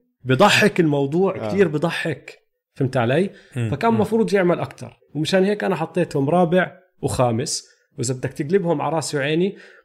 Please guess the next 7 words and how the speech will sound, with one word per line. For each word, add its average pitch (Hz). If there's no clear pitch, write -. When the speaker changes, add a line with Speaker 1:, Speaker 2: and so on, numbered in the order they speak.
Speaker 1:
بس 196
أنا 247
لسه 220
مقتنع 143
إنه 156
أعطي 156
ويلت -